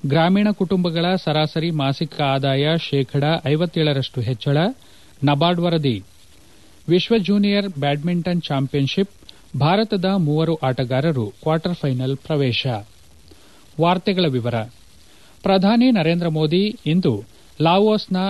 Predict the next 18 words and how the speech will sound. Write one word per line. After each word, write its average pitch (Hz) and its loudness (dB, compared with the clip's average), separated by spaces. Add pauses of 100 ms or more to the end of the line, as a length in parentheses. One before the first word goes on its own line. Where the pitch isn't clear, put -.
(120)
ವಿಯೆಂಟಿಯಾನ್‌ನಲ್ಲಿ 165 0
ಹತ್ತೊಂಬತ್ತನೇ 151 -2
ಪೂರ್ವ 139 0
ಏಷ್ಯಾ 135 0
ಶೃಂಗಸಭೆಯಲ್ಲಿ 143 0
ಭಾಗವಹಿಸಲಿದ್ದಾರೆ. 127 0 (500)
ಈ 160 4
ಶೃಂಗಸಭೆ 143 0 (100)
ಪೂರ್ವ 190 2
ಏಷ್ಯಾ 180 2
ಪ್ರದೇಶದಲ್ಲಿ 143 0
ಕಾರ್ಯತಂತ್ರದ 139 0 (380)
ವಿಶ್ವಾಸಾರ್ಹ 185 2
ವಾತಾವರಣವನ್ನು 139 0
ನಿರ್ಮಿಸಲು 135 -2
ಕೊಡುಗೆ 143 0
ನೀಡುವ 127 0
ಜೊತೆಗೆ 120 -2